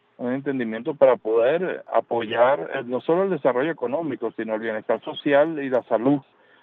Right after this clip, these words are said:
Por ejemplo, en un momento de, de pandemia, no, Venezuela no ha sido capaz, cuando tenía los recursos en la Facultad de Medicina y en el ivic, de producir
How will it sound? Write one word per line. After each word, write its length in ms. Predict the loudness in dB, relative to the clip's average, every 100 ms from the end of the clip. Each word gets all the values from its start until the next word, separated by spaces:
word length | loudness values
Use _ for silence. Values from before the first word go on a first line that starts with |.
| _ _
Por 160 | -8
ejemplo, 640 | -4 -4 -2 2 4 4 0
en 80 |
un 60 | -2
momento 420 | -2 -2 0 0
de, 160 | 0 0
de 240 | 2 0
pandemia, 600 | 0 -4 -2 -2 0 -2
no, 280 | 0 -2 -2
Venezuela 440 | -4 -6 -6 -4 -2
no 100 | -2
ha 60 |
sido 180 | -2 -4
capaz, 320 | -2 0 2
cuando 240 | 2 0 0
tenía 240 | 0 2
los 140 | 2 2
recursos 600 | 0 2 2 2 -2 -2 -4 -4
en 120 | 2
la 100 | 2
Facultad 440 | 2 -2 -2 2
de 60 | 2
Medicina 680 | 2 -2 -4 -4 -2 -6 -10 -20 -20 -20 -14
y 100 | -8
en 220 | -8 -8
el 120 | -2
ivic, 280 | 2 2 -2 -10 -10
de 180 | -8
producir 560 | -2 0 -2 -4 -10 -10